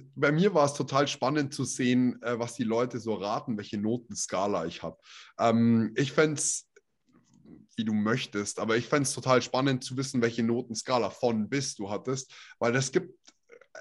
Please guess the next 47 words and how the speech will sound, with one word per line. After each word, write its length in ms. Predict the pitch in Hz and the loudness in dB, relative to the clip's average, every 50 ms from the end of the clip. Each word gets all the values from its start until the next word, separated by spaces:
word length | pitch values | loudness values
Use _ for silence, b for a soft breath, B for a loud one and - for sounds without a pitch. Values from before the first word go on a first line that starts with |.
| - - - 127 | -14 -8 -6 -2
ich 80 | 143 | 0
hab 160 | 175 190 185 | 0 0 0
das 160 | - 170 - - | -4 -6 -4 -2
Gefühl, 220 | 156 131 170 165 | 0 2 2 2
es 100 | 143 - | 2 2
gibt 180 | 190 175 175 - | 0 0 0 0
den 100 | 147 135 | 2 4
Leuten 220 | 139 151 156 165 | 4 4 4 2
so 60 | 147 | 0
ein 100 | 139 143 | 0 0
bisschen 240 | 160 165 - 165 143 | 0 -2 -2 -4 -2
mehr 240 | 139 135 131 127 127 B B B B B _ _ _ - | 0 0 0 0 -2 B B B B B _ _ _ -2
den, 260 | 143 131 127 113 135 | 0 0 0 -2 -2
d-, 180 | 135 123 120 131 - _ _ - - - - | -6 -8 -8 -8 -14 _ _ -20 -20 -14 -8
das 180 | 139 127 - | -8 -8 -2
Gefühl, 280 | - 143 - - 180 165 | -2 -2 2 4 4 4
okay, 280 | 147 - - 185 170 | 4 4 4 4 4
ich 140 | 113 117 - | 4 2 0
kann 360 | - - 165 165 160 151 135 | -2 -2 0 0 0 0 -2
vier 240 | 123 - - 175 165 | -2 -2 0 0 0
Punkte 340 | - 170 175 180 170 - 127 | 2 2 -2 -2 -2 -6 -6
da 240 | - 127 127 165 208 | -4 -2 0 0 0
schreiben 640 | - - 113 107 110 117 117 139 160 175 175 175 - _ _ _ _ | 0 -2 0 2 2 2 2 2 0 -2 -2 -4 -10 _ _ _ _
und 260 | _ 156 170 180 170 - | _ 0 0 0 0 0
aber 360 | 120 131 127 123 107 - _ _ | 2 2 2 0 -2 -10 _ _
elf 380 | - 117 139 156 156 139 - - | -6 -2 0 0 0 -2 -4 -4
da 420 | - 131 143 151 143 147 165 175 B B B B | -2 0 2 2 2 2 0 -2 B B B B
und 140 | - 143 | -4 -4
es 100 | 151 151 | -4 -4
ist 180 | 151 143 139 - | -4 -6 -8 -2
voll 180 | - 156 151 151 | 0 2 2 4
in 100 | 143 143 | 2 4
Ordnung, 340 | 151 175 180 - 147 139 | 2 2 0 0 -4 -2
weil 120 | 131 135 135 | 0 0 -2
dann 60 | 131 | -2
kommt 200 | 131 143 139 135 | -4 -6 -8 -6
vernünftiger 480 | - 143 143 143 135 139 139 117 117 107 | -6 -4 -4 -4 -4 -4 -4 -2 -2 -4
Schnitt 260 | - 160 135 - - | -4 -6 -8 -6 -4
raus. 280 | 127 123 - - - - | -4 -4 -4 -4 -8 -10
Ich 100 | - - | -4 -2
meine, 160 | 131 127 123 | 0 2 2
bei 100 | 120 120 | 2 2
mir 220 | 127 143 165 151 | 2 2 2 2
waren's 280 | 131 127 131 139 143 - | 2 0 0 0 -2 -4
von 200 | - - 120 123 | -6 -6 -6 -6
tatsächlich 600 | - - 135 139 139 - 147 135 - - - - _ _ | -2 -2 -4 -4 -2 -4 -4 -6 -6 -12 -18 -20 _ _
einer 520 | 123 127 143 151 160 175 196 226 226 - | 0 0 2 2 2 2 0 0 -4 -8